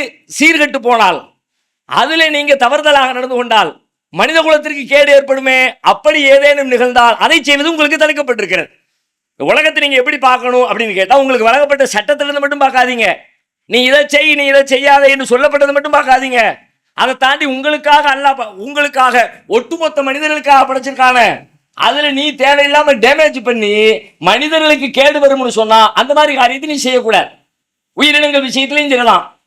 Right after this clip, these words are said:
உயிர் அற்ற படைப்புகள் விஷயத்திலையும் சரிதான். ஒரு மலைகளை தோண்டி எடுக்கிறியா, மலையை தோண்டி எடுப்பதனால் அதனால் உனக்கு லாபம் கிடைக்கும், உனக்கு பணம் கிடைக்கும், உனக்கு வீடு கிடைக்கும், உனக்கு காசு கிடைக்கும்,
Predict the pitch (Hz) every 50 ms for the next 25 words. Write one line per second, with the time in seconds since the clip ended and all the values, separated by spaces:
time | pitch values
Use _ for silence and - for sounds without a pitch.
0 | _ _ _ _ _ 170 247 294 294 277 262 247 - 302 311 285 277 277 277 277
1 | 285 285 285 285 277 226 262 269 269 277 294 294 285 269 254 254 254 233 - -
2 | - _ _ _ _ _ - - 214 214 208 220 247 294 311 294 294 277 262 254
3 | - 277 302 302 302 277 262 269 285 254 277 262 262 269 269 262 208 139 - -
4 | _ _ _ _ 151 175 214 254 302 311 311 302 277 277 254 277 302 302 302 277
5 | 254 262 285 277 277 277 247 226 214 214 214 214 214 214 214 - - - - 190
6 | 240 269 294 302 285 254 240 269 302 285 277 277 277 277 285 285 285 277 277 269
7 | 262 277 294 262 247 269 302 - - 254 - 247 269 285 285 277 262 262 262 294
8 | 262 247 262 285 277 285 269 285 294 294 285 262 254 254 247 285 269 254 269 277
9 | 277 285 269 262 254 262 277 262 262 254 254 247 247 294 277 -